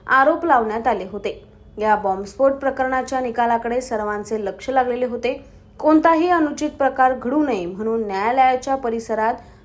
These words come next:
कडेकोट बंदोबस्त तैनात करण्यात आला होता.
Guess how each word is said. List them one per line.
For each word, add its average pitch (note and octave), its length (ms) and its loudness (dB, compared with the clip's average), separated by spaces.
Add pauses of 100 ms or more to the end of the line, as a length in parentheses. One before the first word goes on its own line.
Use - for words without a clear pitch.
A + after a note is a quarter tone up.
(120)
कडेकोट D4+ 560 2
बंदोबस्त A#3+ 580 0 (120)
तैनात G3 340 -4 (140)
करण्यात A3+ 300 0
आला F3 220 -2
होता. G3 220 -2